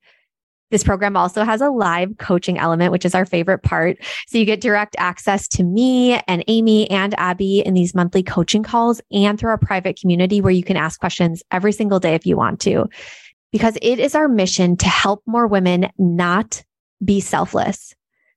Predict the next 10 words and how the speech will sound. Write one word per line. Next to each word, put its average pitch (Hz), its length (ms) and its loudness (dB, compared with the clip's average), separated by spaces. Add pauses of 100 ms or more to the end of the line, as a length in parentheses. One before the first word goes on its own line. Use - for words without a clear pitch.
(140)
not 190 380 -2
to 269 100 -4
put 233 160 2
their 262 160 0
dreams 208 480 2
and 202 160 2
their 190 80 2
goals 180 640 0
on 185 140 0
hold. - 480 -2